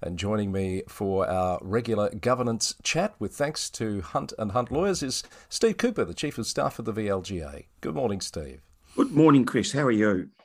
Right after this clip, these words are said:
Speaker 1: I'm going all right, thank you. I'm going all right. What about you?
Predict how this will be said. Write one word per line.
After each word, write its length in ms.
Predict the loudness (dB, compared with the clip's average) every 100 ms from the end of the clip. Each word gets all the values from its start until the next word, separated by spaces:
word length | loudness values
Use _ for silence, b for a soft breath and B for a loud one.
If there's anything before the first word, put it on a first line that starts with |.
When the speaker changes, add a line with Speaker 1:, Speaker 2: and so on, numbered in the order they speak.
| 4
Speaker 1:
I'm 160 | 6
going 280 | 8 8 8
all 120 | 6
right, 280 | 8 8 8
thank 360 | 4 0 0 -2
you. 300 | -4 -6 -6
I'm 220 | -2 -2
going 320 | 0 2 4
all 120 | 4 4
right. 240 | 6 6
What 140 | 4
about 320 | 2 2 2 -2
you? 260 | -2 -2